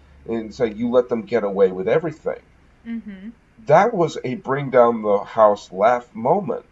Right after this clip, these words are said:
Speaker 1: in nineteen seventy when this came out. Now that would be, you know, of course she received, she did receive an Academy Award nomination for this film, and, and, and I think deservedly so. I think she's
Speaker 2: Yeah.
Speaker 1: fantastic in the film. But now that would be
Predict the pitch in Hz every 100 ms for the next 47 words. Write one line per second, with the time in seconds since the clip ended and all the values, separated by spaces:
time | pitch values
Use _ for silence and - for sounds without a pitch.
0 | _ - 110 104 107 104 - 92 - -
1 | 180 143 92 73 82 80 87 - 110 107
2 | 151 - - _ _ _ _ _ 101 123
3 | 175 196 123 127 120 120 95 110 104 98
4 | - _ _ _ - 101 95 120 104 -
5 | 101 90 107 98 _ - 107 147 175 -
6 | 104 90 85 85 82 82 78 87 95 78
7 | 67 67 60 - _ - _ - - -
8 | 90 - 117 110 147 143 143 143 127 110
9 | 95 95 87 85 - - - - - -
10 | _ 226 214 151 101 - - _ - -
11 | - 123 110 123 170 190 127 123 113 101
12 | 80 98 95 87 90